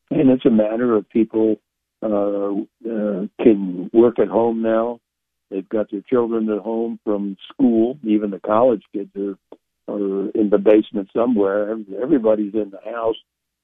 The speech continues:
and people are looking at, um, getting out of the city, getting into the suburbs,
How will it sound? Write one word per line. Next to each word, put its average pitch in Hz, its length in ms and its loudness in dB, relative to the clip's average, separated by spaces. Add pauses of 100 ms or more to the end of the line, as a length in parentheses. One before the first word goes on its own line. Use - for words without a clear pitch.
(220)
and 98 200 -8
people 107 320 2
are 98 100 0
looking 104 440 0
at, 98 260 -6
um, 101 400 -2 (920)
getting 110 260 6
out 107 180 2
of 98 120 2
the 98 100 -4 (100)
city, 113 280 4
getting 107 280 0
into 101 380 -4
the 92 60 -16 (140)
suburbs, 107 520 2